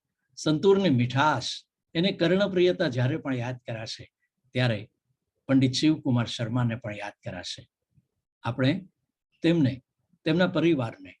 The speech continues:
અને એમના શુભચિંતકોને સૌને યાદ પાઠવીએ અને આ મહાન સંગીતકાર, ભારત માતાનો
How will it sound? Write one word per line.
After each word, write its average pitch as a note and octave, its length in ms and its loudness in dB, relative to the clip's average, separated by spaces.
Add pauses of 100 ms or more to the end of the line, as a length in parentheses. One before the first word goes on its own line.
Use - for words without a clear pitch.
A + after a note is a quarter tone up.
(360)
અને D#3 180 0
એમના E3 200 -2
શુભચિંતકોને B2 840 -6
સૌને A#2 420 -8 (720)
યાદ C3 260 0
પાઠવીએ C#3 560 -6 (460)
અને B2 360 2 (300)
આ B2+ 80 -2
મહાન C3 360 2
સંગીતકાર, B2 600 -4
ભારત C3+ 340 -4
માતાનો C3+ 460 -4